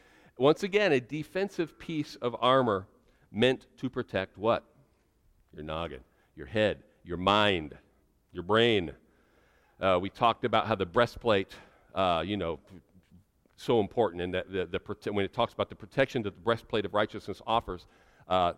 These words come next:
breastplate protect what? Protects the heart. If you're gonna shoot to kill somebody, you're gonna aim for their heart, or you're gonna aim for their head. So here we go. We got the breastplate to protect our heart. We've got the helmet to protect our heads from these kill shots.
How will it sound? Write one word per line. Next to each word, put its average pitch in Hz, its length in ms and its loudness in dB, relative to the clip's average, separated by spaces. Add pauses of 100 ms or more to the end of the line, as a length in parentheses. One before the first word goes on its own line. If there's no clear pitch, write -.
(260)
breastplate 110 520 0
protect 104 380 -6
what? 107 180 -2
Protects - 380 -6
the 104 80 -4
heart. 123 280 4
If - 100 -14
you're 110 80 -8
gonna 113 140 -4
shoot - 280 -8
to - 60 -20
kill 165 220 4
somebody, 104 380 0
you're 107 100 -4
gonna 107 200 -2
aim 110 160 -2
for 107 80 -6
their 95 160 0
heart, 170 260 8
or - 340 -18
you're 98 120 0
gonna 98 120 -2
aim 120 120 4
for 127 100 -4
their 127 160 6
head. 139 300 4 (540)
So 90 100 -6
here 117 180 0
we 131 80 -2
go. 127 200 2
We 104 100 -2
got 101 120 -2
the 98 60 -8
breastplate 123 600 -2
to - 60 -20
protect - 300 -4
our 98 60 -2
heart. 110 260 2
We've 104 140 -4
got 104 200 0
the 90 80 -4
helmet 151 440 0 (240)
to 135 100 -6
protect - 540 -6 (280)
our 107 320 2 (140)
heads 120 500 4 (360)
from 101 160 0
these 95 260 -6 (120)
kill 139 240 2
shots. - 480 -2